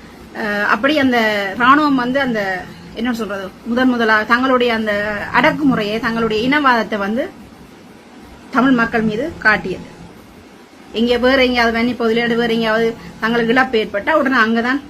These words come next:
தங்களுடைய அந்த கோர முகத்தை காட்டும். இப்படித்தான், அஹ்,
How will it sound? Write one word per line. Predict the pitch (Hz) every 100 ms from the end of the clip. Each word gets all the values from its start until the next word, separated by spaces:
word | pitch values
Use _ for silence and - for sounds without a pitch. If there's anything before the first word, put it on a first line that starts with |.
| - -
தங்களுடைய | 208 208 202 202
அந்த | 190 185 165 -
கோர | 233 247
முகத்தை | 214 214 214 240
காட்டும். | 202 175 - - - - - - - - - - - - - - - - -
இப்படித்தான், | - - - - 202 247 - - - - - - - - - - -
அஹ், | 185 180 180 -